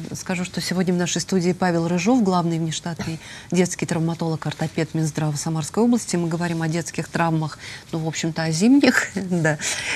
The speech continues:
И, и вы говорили, что зима, понятно, гололед. То есть, если сейчас вот говорить о травмах, полученных именно из-за гололеда, которого, ну, наверное, нам не избежать уж совсем, то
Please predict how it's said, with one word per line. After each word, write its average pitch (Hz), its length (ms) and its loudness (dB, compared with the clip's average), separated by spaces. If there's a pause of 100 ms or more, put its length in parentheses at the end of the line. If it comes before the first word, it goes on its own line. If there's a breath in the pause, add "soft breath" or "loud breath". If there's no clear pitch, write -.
И, 196 380 6
и 196 320 6
вы 180 260 6
говорили, 190 800 6
что 165 420 0
зима, 196 440 8 (220)
понятно, 170 440 2
гололед. 156 580 0 (1120 loud breath)
То 196 80 4
есть, 190 160 2
если 190 280 4
сейчас - 380 -2
вот 160 120 -2
говорить 175 380 -2
о 175 60 0
травмах, 170 560 -2
полученных 170 760 -2 (960)
именно 151 400 4
из-за 151 160 2
гололеда, 160 580 4
которого, 147 400 -4
ну, 147 220 -4
наверное, 147 460 -2
нам 151 200 -2
не 151 160 0
избежать 175 520 -2
уж 165 120 -4
совсем, 151 480 -4 (1000 loud breath)
то 196 560 6